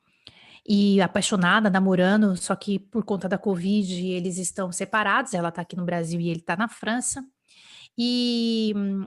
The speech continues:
ela se incomoda muito com a assertividade dele. Aí fala assim, "Graças a Deus que a pessoa assertiva, se tem uma pessoa assertiva na sua vida, fica enrolando." Eu queria saber:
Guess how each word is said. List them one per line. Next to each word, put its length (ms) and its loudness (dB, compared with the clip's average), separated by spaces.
ela 540 0
se 160 -6
incomoda 480 -2
muito 480 -4
com 320 -4
a 180 0
assertividade 1200 -4
dele. 440 -8
Aí 80 -8
fala 180 -8
assim, 240 -8
"Graças 420 -2
a 140 -2
Deus 320 -2
que 80 -8
a 60 -2
pessoa 340 -8
assertiva, 540 -6
se 120 -10
tem 80 0
uma 160 -6
pessoa 280 -8
assertiva 440 -10
na 120 -8
sua 180 -12
vida, 180 -10
fica 240 -16
enrolando." 480 -8
Eu 80 -10
queria 240 -4
saber: 480 -2